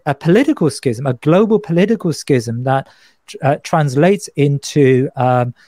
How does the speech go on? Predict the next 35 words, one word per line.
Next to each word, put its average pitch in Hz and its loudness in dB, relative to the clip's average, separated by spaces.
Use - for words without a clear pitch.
some 175 -2
of 202 0
these, 147 2
uh, 135 -4
the 139 -2
differences 165 0
and 139 0
the 139 0
tensions 196 -2
that 135 -2
we're 131 0
seeing 127 -2
in 117 -4
geopolitics, 135 -2
the 131 -2
tensions 165 -2
between 135 -4
the 123 -4
Ch-, - -12
with, 131 2
between 127 -6
China 151 -2
and 135 -2
the 135 -2
United 127 -2
States, 113 -6
between 135 0
Russia, 147 -2
the 127 0
European 139 2
Union, 139 -2
and 127 -2
the 127 -4
United 120 -4
States. - -4